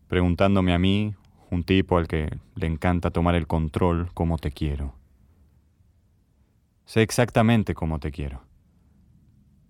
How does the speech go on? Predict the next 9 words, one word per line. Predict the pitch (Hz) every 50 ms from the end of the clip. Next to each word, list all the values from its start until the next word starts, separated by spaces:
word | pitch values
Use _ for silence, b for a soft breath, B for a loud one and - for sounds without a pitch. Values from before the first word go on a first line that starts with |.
| _ _ _ _ _ _ _ _ _ _ _ _ _ _ _ _ _ _ _ _ _ _ - -
Y | 92 90
Dios, | 85 87 85 87 85 80 - - - - _ - -
estamos | 92 87 - - 101 101 98 90
a | 92
punto | 87 - 101 104 92 98
de | 90
divertirnos | 87 85 85 85 87 - - 98 90 95 90 82
tanto | - - 98 95 95 87 - 82
juntos. | - - 90 90 92 90 - 98 104 - - -